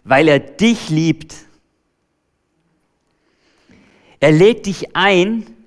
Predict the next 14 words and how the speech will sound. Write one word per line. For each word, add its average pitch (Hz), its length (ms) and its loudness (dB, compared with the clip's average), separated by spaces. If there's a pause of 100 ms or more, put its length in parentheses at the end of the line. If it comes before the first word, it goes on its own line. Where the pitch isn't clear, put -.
(140)
auf 151 200 -2
den 151 160 -4
Schoß 185 460 -4
des - 180 -10
Vaters 175 500 -2
zu 120 100 -12
kommen, 87 440 -12 (960)
ganz, 220 460 -4
ganz 180 260 0
intim 190 880 -6
und 135 240 -8
nahe 135 420 0
zu - 140 -14
sein. 87 460 -8